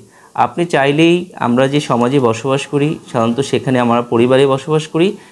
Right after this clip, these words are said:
চাইলেই সব খাবার বা কোনো অফিস আদালতে চাকরি করি, সেখানে চাইলেই সব খাবার আমি নিষেধ করতে পারি না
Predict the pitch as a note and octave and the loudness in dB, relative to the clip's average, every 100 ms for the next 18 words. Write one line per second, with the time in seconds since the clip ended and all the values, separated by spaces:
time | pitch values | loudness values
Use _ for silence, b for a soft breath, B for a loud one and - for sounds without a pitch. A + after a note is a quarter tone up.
0 | B - A#2+ A#2+ D3 D3 B2+ - B2 A#2+ | B -2 0 2 0 0 -4 -2 -2 0
1 | B2 A#2+ A2+ B2 A#2 G#2+ B2+ C#3 C3 C3 | 0 -2 -2 0 0 0 -2 -2 0 -2
2 | C3 C3+ A2+ A2+ C#3 D3+ F3 A#3 b b | -4 -4 -6 -6 -8 -4 -2 -4 b b
3 | b - - D3 E3 F3+ F#3+ - D3 B2+ | b -8 -4 0 2 0 -2 -4 -2 0
4 | C3+ D3+ D3 C#3 - B2+ B2 A#2 A2+ A2+ | 0 0 -2 -4 0 0 2 0 -2 -4
5 | C3 - - C#3 A#2 C3 D3+ | -8 -12 -10 -4 -2 0 -2